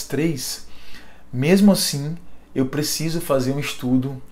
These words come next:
adicional com biópsia daquele nódulo, porque eu não espero em uma mulher que não menstrua mais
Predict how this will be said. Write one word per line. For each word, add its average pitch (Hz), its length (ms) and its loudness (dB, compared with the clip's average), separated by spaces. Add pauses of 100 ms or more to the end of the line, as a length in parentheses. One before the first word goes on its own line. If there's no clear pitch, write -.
(340)
adicional 127 880 2
com 143 180 0
biópsia 127 640 2
daquele 123 520 2
nódulo, 123 360 2
porque 127 420 2 (340)
eu 131 120 4
não 160 180 4
espero 180 560 2 (420)
em 131 140 0
uma 147 140 0
mulher 147 320 0
que 135 100 -6
não 160 200 2
menstrua 147 500 4
mais 139 600 -2